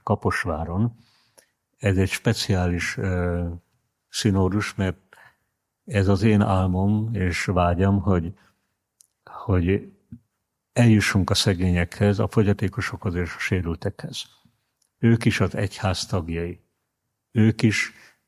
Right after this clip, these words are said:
őket is meg kell hallgatnunk, és meg kell hallanunk, hogy ők hogy érzik magukat az egyházon belül. Ők is Krisztus titokzatos testének a tagjai.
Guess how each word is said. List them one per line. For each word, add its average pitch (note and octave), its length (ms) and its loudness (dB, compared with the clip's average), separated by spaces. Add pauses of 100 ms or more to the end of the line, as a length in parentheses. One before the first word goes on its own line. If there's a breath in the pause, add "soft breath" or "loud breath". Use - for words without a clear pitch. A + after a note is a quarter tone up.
(100)
őket A#2+ 360 2
is G#2+ 140 -2
meg A2 200 2
kell G2+ 180 2
hallgatnunk, F2 840 -4 (680)
és - 220 -4
meg A#2 160 2
kell - 160 2
hallanunk, E2+ 680 0 (240)
hogy F2+ 240 -2
ők F#2 160 0
hogy B2+ 220 2
érzik F#2+ 400 0
magukat F2+ 400 0
az F#2+ 120 0
egyházon F2 580 -2
belül. D#2+ 360 0 (1000)
Ők G#2 260 2
is B2 140 2
Krisztus - 440 0
titokzatos F#2 680 0
testének F2+ 520 -2
a G2 60 0
tagjai. F2 600 -4